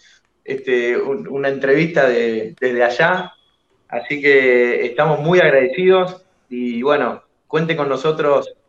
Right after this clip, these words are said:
eh, cuando quieran hacer otra, otra entrevista o, o pasar música o hacer lo que necesiten. Eh, realmente muy agradecidos y muy, mu-,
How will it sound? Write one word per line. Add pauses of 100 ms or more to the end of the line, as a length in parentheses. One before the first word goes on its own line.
(240)
eh, (180)
cuando
quieran
hacer
otra,
otra
entrevista
o, (240)
o
pasar
música
o
hacer
lo
que
necesiten. (400)
Eh,
realmente
muy
agradecidos
y
muy, (480)
mu-,